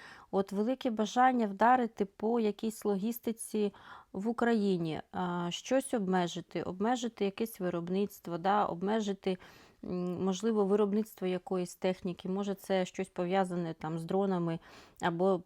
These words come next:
щось пов'язане зі зброєю. Можливо, знаєте, по колесниці це може бути,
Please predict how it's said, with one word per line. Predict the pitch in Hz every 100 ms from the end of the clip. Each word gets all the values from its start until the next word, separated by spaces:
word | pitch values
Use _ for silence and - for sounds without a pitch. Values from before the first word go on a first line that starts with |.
| -
щось | 180 180 -
пов'язане | 190 185 190 185 180 175
зі | 170
зброєю. | 180 175 175 175 175 170 170
Можливо, | 170 175 196 190 185
знаєте, | 202 214 185
по | -
колесниці | 180 185 185 - 208 -
це | 185 185
може | 190 190 185
бути, | 180 190 190